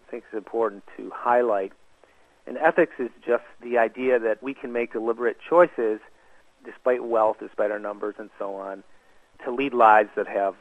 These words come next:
lower impact. So even if you're wealthy, you can still decide to take the bus or to walk, not to buy a, a big gas glum-, guzzling car or a private jet or so on.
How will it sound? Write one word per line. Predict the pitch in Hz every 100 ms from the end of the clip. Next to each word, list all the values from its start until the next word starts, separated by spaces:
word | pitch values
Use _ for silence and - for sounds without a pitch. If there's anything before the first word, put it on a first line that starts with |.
| -
lower | 107 104 101
impact. | 95 - - - -
So | 107 113
even | 143 135
if | 117 113
you're | 110 104
wealthy, | 98 110 131 151 - 90
you | 98 104
can | 104 -
still | 113 113 107 - _ - -
decide | - - 107 101
to | -
take | - 98
the | 98
bus | - 87 - -
or | 90
to | -
walk, | 92 98 95 90 - _ _ - - - -
not | 101 98 -
to | 98
buy | 98 95
a, | 95 90
a | - 98
big | 104 98
gas | 95 95 -
glum-, | - 98 - -
guzzling | - 101 98 98
car | - 98 95
or | 95
a | 87
private | - 90 87 -
jet | - 87
or | 87 -
so | 82
on. | 85